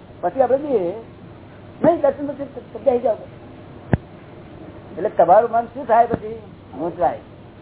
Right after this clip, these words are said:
ગૂંચાય ના ગૂંચાય? તો આપણે જ્ઞાન લીધેલું એટલે ગૂંચવાડો ના હોવો જોઈએ. શું કહ્યું? હવે આપણે પ્રયત્ન કરવા છતાં જો ના થાય તો જાણો વ્યવસ્થિત કરી પાછું જવાનું. કેવું?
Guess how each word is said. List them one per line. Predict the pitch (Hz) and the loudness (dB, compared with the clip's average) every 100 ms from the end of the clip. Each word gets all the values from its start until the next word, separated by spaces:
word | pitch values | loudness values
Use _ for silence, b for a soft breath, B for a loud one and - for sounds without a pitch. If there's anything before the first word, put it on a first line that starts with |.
| - - | -16 -8
ગૂંચાય | 311 240 240 | 0 0 0
ના | 208 | -2
ગૂંચાય? | 180 165 170 180 - - - - - - - - - | -2 -6 -8 -10 -18 -20 -20 -20 -20 -20 -20 -20 -2
તો | 185 | 4
આપણે | 190 202 202 | 6 4 -2
જ્ઞાન | 170 196 233 | 0 0 0
લીધેલું | 220 220 | -6 -2
એટલે | 233 233 208 | 0 0 -4
ગૂંચવાડો | 180 170 233 254 | -4 2 4 4
ના | 254 | 0
હોવો | 214 175 165 151 | 0 0 -2 -6
જોઈએ. | 151 139 | -10 -14
શું | 135 254 | -10 -2
કહ્યું? | 226 220 247 - - - - - - - - - - - - - - - - - - | 0 0 -6 -16 -20 -20 -20 -20 -20 -20 -20 -20 -20 -20 -20 -20 -20 -20 -20 -20 -2
હવે | 170 208 311 254 175 - - - - - - - - - - | 2 4 2 -2 -8 -12 -16 -18 -18 -18 -20 -20 -20 -20 0
આપણે | 151 185 240 | 2 4 2
પ્રયત્ન | 233 214 240 254 | 4 4 4 0
કરવા | 262 247 247 247 | -4 -2 0 0
છતાં | 214 220 262 269 | -2 -2 0 0
જો | 247 240 | -2 -4
ના | 208 262 | -4 -2
થાય | 254 262 | 0 -2
તો | 208 | -2
જાણો | 202 208 226 | 0 0 0
વ્યવસ્થિત | 202 202 220 233 214 - | 2 2 2 -2 -10 -8
કરી | 214 202 | -8 -4
પાછું | 214 180 190 | -4 -4 -6
જવાનું. | 160 139 | -4 -4
કેવું? | 147 240 233 | -2 0 -2